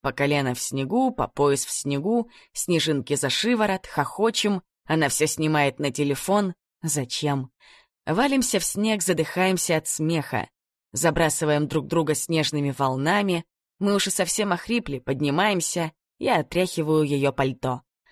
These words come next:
Она говорит: «Не надо, все нормально». Но на самом деле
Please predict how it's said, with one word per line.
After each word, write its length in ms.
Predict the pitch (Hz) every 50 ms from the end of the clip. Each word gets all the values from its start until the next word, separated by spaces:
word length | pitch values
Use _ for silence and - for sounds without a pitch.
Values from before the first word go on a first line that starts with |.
| _ _ _ _ _ _ _ _ _ _
Она 240 | - 151 165 190 202
говорит: 500 | 185 196 190 190 185 160 127 - - - _ _ _ _ _ _ _ _ _ _ -
«Не 200 | - 320 311 311
надо, 340 | 294 294 302 277 226 190 180
все 180 | 190 - - 254
нормально». 720 | 262 254 254 262 262 262 226 190 170 165 160 156 151 - _ _ _ _ _ _ _ _ _ -
Но 120 | 165 165
на 120 | 170 170
самом 400 | 165 - - 285 285 269 247 226
деле 380 | 196 202 262 262 240 240 226